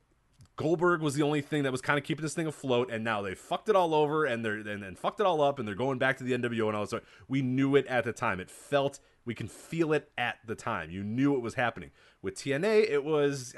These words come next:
I don't know if it ever got to that level. You know what I mean? They just constantly did stuff like this, and I think that maybe makes people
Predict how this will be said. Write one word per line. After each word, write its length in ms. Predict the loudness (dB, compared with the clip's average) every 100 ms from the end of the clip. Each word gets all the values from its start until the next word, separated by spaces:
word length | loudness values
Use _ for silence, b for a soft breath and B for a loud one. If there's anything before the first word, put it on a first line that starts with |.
| -8
I 40 | -6
don't 140 | -4
know 160 | 0 0
if 140 | 0
it 60 | 0
ever 180 | 0
got 220 | 0 0 2
to 80 |
that 120 | 0 2
level. 220 | -2 -2
You 80 | -2
know 60 |
what 40 | -2
I 20 |
mean? 100 | 0
They 100 | -2
just 180 | -4 -4
constantly 540 | -2 -2 -2 -4 -6 B B _
did 180 | 0 0
stuff 240 | -2 -2
like 160 | -4 -4
this, 220 | -6 -6
and 80 | -6
I 40 |
think 140 | -4 -2
that 140 | -2
maybe 220 | -2 -4
makes 340 | -4 -2 -4 -6
people 480 | -8 -6 -6 -6